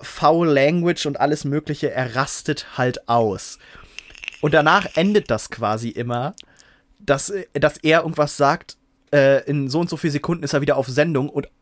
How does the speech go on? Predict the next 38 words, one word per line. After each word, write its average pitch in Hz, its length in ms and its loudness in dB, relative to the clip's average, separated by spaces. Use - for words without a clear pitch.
umschaltet 139 800 0
und 156 160 0
wieder 160 380 4
komplett 208 320 2
der 180 100 6
Newscaster 160 560 0
ist 123 100 -2
und 131 100 -4
sagt, 131 260 -2
„Wir 208 220 2
stehen 165 300 2
hier 190 180 4
gerade 175 400 2
vor 165 340 4
dem 175 240 2
und 175 160 2
dem 123 280 2
und 196 260 0
es - 240 -2
handelt 185 240 0
sich 156 140 -6
darum“, 165 300 2
und 143 100 -6
quasi 143 400 0
alles 170 380 0
negiert, 147 480 -2
was 135 160 -2
er 127 80 -8
quasi 131 340 -4
gesagt 127 380 0
hat 143 100 -8
und 127 140 -10
wieder 127 120 -2
die 127 120 -8
P-G-Variante 110 1120 -4
von 92 180 -10
ihm 92 140 -10
ist. - 280 -14